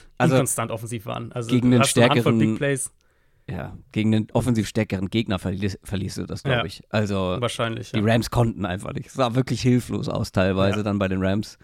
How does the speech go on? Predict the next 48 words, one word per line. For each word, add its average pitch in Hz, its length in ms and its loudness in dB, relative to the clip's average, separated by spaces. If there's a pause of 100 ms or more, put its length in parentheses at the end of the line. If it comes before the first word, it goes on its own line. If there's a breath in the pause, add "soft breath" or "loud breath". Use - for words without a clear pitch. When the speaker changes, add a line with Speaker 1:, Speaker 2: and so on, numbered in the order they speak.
(540 soft breath)
Speaker 1:
Ähm, 87 320 -2
und 90 160 -6
das - 240 -8
hat 92 160 -6
den 87 180 -4
Packers 92 300 -4
dann 87 160 -6
in 82 80 -6
die 85 80 -8
Karten 85 260 -8
gespielt - 340 -12
und 87 80 -8
dann 82 140 -8
haben 87 140 -8
sie 85 60 -12
einen 87 100 -6
Deckel 90 180 -8
drauf 101 220 -2
gemacht. - 360 -6 (640)
So 123 200 6
wie 123 100 6
wir 113 140 8
jetzt 80 340 0
auf 113 180 4
diese 107 200 2
Folge 113 280 2
Montag 127 540 6 (300 loud breath)
beinahe 107 880 6
noch 98 160 -4
diesen 95 240 -6
Schnelldurchlauf 92 580 -2
vergessen, 87 600 -4
aber 98 480 0
zum 98 160 -6
Glück 104 160 -8
noch 101 100 -2
dran 90 220 -4
gedacht. 135 380 4 (360 loud breath)
Wir 143 300 6
hören 147 160 8
uns 117 200 -2
dann 110 240 2
am 95 200 0
Donnerstag 92 500 0
wieder 90 160 0
mit 92 140 0
unserer 87 200 -4
Preview 90 420 -6